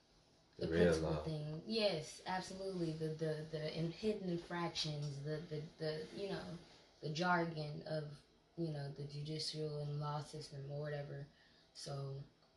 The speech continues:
Speaker 2: her displaying her knowledge obviously irritated him from the first minute of them speaking or having an interaction. He rolled his eyes and scuffed at her like,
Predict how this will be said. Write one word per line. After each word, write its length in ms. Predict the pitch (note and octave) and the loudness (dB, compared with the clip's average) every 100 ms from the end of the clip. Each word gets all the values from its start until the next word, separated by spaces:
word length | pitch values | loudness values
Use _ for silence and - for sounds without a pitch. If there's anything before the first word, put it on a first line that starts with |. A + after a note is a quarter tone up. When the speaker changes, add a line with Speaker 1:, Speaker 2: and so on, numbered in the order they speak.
| - - - - - _ - - - - | -20 -20 -20 -20 -20 _ -20 -12 -8 -2
Speaker 2:
her 200 | F3+ F3 | 2 4
displaying 720 | E3 - - E3 E3 D#3+ D#3 | 2 0 -2 -2 0 0 -2
her 160 | D3+ D3+ | -2 -2
knowledge 640 | D3+ D#3+ D#3+ D3+ D3+ E3+ - - - - | 0 0 0 -2 -4 -6 -10 -20 -2 4
obviously 600 | G3 G3 E3+ - E3 E3 | 4 4 2 0 0 2
irritated 520 | E3+ - D#3+ D#3+ D3+ | 0 0 -2 0 0
him 200 | D#3+ D#3 | 0 0
from 240 | D3+ D#3 | 0 -2
the 100 | D3 C#3 - | -2 -6 -2
first 580 | F3+ E3+ E3+ - - - - | 2 2 2 -2 -8 -10 0
minute 520 | E3 F3 F3 E3+ D#3+ | 6 8 8 6 6
of 160 | D#3 D3+ | 0 0
them 160 | D#3 C#3+ | 0 -2
speaking 680 | - - F3 E3+ D3+ C#3+ - | -6 -4 -2 -2 -2 -4 -4
or 60 | D3 | -6
having 360 | D3 D3+ D3 | -6 -4 -4
an 120 | C#3+ C#3 | -4 -4
interaction. 540 | D3 C#3+ D3 E3+ - D3 | -4 -4 -4 -6 -6 -4
He 120 | D3 | -2
rolled 180 | D3 D3 | -2 -4
his 140 | E3 - D3 | -6 -6 -4
eyes 160 | C#3+ D3 | -4 -6
and 120 | C#3 | -10
scuffed 500 | - - - - - | -10 -2 -2 -2 -6
at 120 | - | -8
her 160 | C3+ F2 | -6 -6
like, 140 | - | -8